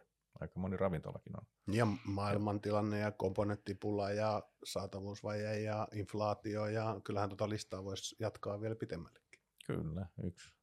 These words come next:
Speaker 1: elintarvikealan toimija tänä aamuna nimenomaan sanoi, että vähän jännittää, että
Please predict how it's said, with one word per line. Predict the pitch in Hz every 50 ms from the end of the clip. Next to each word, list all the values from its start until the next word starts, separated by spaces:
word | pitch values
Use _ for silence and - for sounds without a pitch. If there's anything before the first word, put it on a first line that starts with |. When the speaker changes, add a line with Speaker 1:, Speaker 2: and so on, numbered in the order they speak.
| - 95 95 92 95 - _ _ _ - -
Speaker 1:
elintarvikealan | 87 90 170 - 90 82 82 80 78 85 78 82 85 85 80 80
toimija | - - 90 87 85 85 85 82
tänä | - - 98 95 85 80
aamuna | 73 78 82 82 87 90
nimenomaan | 85 87 87 82 80 82 82 87 90 -
sanoi, | - 90 87
että | - - - 85 - - - - _ _ - - -
vähän | - 92 90 82
jännittää, | 87 90 92 85 82 - - - - 87
että | - - - 90